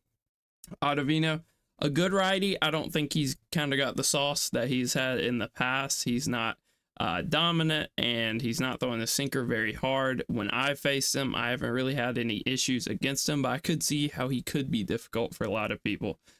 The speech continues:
Uh, and obviously has very high hits and very high pitching clutch. Uh, so I could move him up to S, but he's not even in my rotation right now, so I don't know how I could really put him in S tier. Ah, here's the man I was just talking about, Burnett. This card's terrible.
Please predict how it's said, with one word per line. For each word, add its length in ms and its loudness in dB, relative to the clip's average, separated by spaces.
Uh, 200 0
and 140 0
obviously 460 2
has 200 0
very 280 2
high 200 0
hits 300 -2
and 80 0
very 200 0
high 160 -2
pitching 380 -4
clutch. 400 -6
Uh, 160 0
so 160 0
I 100 0
could 180 2
move 200 4
him 60 2
up 160 0
to 120 -2
S, 360 0
but 360 0
he's 220 2
not 160 2
even 200 0
in 120 2
my 220 0
rotation 520 0
right 180 -2
now, 200 -2
so 180 -2
I 40 0
don't 240 -2
know 100 0
how 140 -2
I 60 -4
could 120 -4
really 240 0
put 180 -4
him 120 0
in 120 -2
S 220 -4
tier. 220 -8
Ah, 400 2
here's 360 2
the 100 0
man 260 0
I 100 0
was 140 -2
just 360 0
talking 220 0
about, 220 0
Burnett. 400 0
This 180 0
card's 300 0
terrible. 540 0